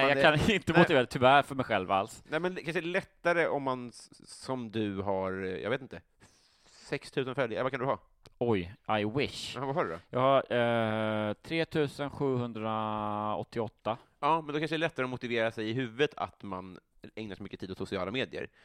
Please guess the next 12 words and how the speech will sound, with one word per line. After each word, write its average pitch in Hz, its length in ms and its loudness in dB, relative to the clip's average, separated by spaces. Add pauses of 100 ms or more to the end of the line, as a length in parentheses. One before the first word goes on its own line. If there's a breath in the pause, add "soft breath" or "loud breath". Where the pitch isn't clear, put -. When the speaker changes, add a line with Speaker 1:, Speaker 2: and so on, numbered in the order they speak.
Speaker 1:
Och - 340 -6
sen 90 200 -4
visar 139 280 -2
det 98 80 0
sig 101 280 -4
att 101 180 -6
Moa 98 220 -2
Lundqvist 95 680 -6
har 185 340 4
inte 90 300 -8
ens 80 440 -12
appen. - 440 -6